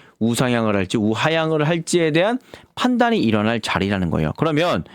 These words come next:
우상향과 우하향은 누가 결정한다? 바로 트럼프의 당선 확률이 결정을 하는 겁니다. 우리가 어떻게 아무리 <laughs> 난리를 쳐도 어떻게 할 수가 없어요. 지금으로서는요 말이죠.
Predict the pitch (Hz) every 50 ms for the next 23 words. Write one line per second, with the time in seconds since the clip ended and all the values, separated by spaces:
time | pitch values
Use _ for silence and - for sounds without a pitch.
0 | - - - - - - - - 156 196 202 226 220 220 208 208 196 208 185 147
1 | 147 170 170 170 170 165 165 156 123 120 127 131 165 175 175 180 170 - 131 113
2 | - - 143 139 139 139 139 175 196 208 233 240 - - - - - _ _ _
3 | _ _ _ - 113 113 123 131 123 120 196 269 - - _ _ _ _ _ _
4 | _ _ _ _ _ _ _ _ _ _ _ _ _ _ _ _ _ _ _ _
5 | _ _ _ _ _ - - 156 147 147 143 131 - - - 95 98 110 135 147
6 | - _ - - - 92 92 95 98 110 110 120 127 - - - 196 202 196 185
7 | 165 139 113 123 147 175 - _ _ _ _ _ - - - 92 90 - - 95
8 | 92 92 104 127 143 131 - - - - - - - _ _ - - - - -
9 | - - 120 135 160 196 214 233 220 226 226 220 185 131 139 170 - - 359 311
10 | - - 330 202 123 107 180 - 202 160 - 208 147 - 110 110 104 - 175 151
11 | 151 - - 156 135 135 190 202 170 120 - - - - 269 - - - - 165
12 | 196 - 302 254 - 277 269 330 311 - 370 302 - - - - 131 170 202 -
13 | - 392 359 320 185 104 82 78 - - - 127 117 127 113 107 - 127 127 127
14 | 110 - 107 90 87 87 87 87 85 87 - - - -